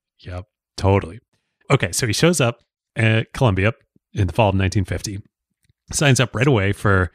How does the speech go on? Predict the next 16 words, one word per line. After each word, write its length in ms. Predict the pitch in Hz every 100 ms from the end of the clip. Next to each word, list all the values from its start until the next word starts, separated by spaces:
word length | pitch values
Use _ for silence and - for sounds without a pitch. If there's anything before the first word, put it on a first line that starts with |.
| _ _ _
Ben 180 | 117 104
Graham's 500 | 95 92 92 92 - -
seminar, 460 | 120 98 85 104 - _ _ _ -
uh, 200 | 95 85
which 220 | 90 -
is 140 | 90
in 160 | 90 85
the 140 | 80
spring 600 | - - 170 131 92 98 -
semester. 640 | - 104 90 - - 135 - _ _ _ _
So 160 | - 101
he's 180 | 135
already 340 | 139 180 165 120
read 420 | 107 107 104 95
The 100 | 101
Intelligent 580 | 90 98 92 92 90